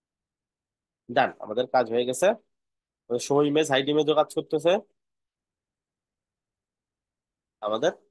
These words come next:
Speaker 1: পপআপও
Speaker 2: ভাইয়া,
Speaker 1: আসতেছে।
Speaker 2: এই ধরনের পপআপ গুলো আমরা অনেক সময় দেখতে পারি, যেমন, আহ, আমরা যখন কোনো ওয়েবসাইটে ঢুকি,
Speaker 1: হুম।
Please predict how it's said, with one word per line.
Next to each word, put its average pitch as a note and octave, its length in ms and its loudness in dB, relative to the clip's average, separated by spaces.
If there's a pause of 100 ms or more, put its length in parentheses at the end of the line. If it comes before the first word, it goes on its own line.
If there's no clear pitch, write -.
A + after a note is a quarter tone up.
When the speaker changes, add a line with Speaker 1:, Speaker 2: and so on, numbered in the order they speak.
Speaker 1:
পপআপও C3+ 220 2
Speaker 2:
ভাইয়া, G3 200 2
Speaker 1:
আসতেছে। B2+ 200 -4
Speaker 2:
এই G3+ 180 0
ধরনের A#3 340 4 (100)
পপআপ A3 300 0
গুলো A#3 240 -2
আমরা F3+ 260 2
অনেক F#3+ 200 -2
সময় G#3 240 -6
দেখতে E3 260 -8
পারি, E3+ 280 -4
যেমন, D#3+ 500 -6
আহ, D3+ 340 -4
আমরা E3+ 200 2
যখন G3+ 220 0
কোনো G3+ 120 -2
ওয়েবসাইটে G3 480 0
ঢুকি, E3+ 480 -10 (680)
Speaker 1:
হুম। A#2 120 -18